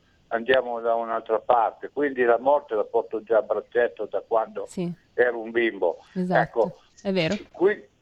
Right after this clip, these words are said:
Speaker 1: ecco, quindi detto questo, eh, se io faccio come San Francesco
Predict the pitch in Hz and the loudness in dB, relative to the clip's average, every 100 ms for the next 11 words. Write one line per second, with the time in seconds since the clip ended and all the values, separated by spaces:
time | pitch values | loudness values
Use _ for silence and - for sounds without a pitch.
0 | _ _ 143 120 - 120 175 156 139 131 | _ _ -2 -2 -6 -2 0 0 -4 -2
1 | 175 175 156 - 147 131 110 - 110 101 | -2 -2 -8 0 2 2 0 -2 0 0
2 | - - - _ - 151 147 139 - 160 | -2 -18 -20 _ -2 0 0 -2 -4 -12
3 | - - 175 202 240 185 160 147 - 147 | -12 0 0 2 2 2 0 -2 -2 -2
4 | 147 139 - 135 - 113 - 117 95 - | 0 -2 -2 -4 -4 -8 0 2 2 -2
5 | - 98 113 - | 2 4 4 0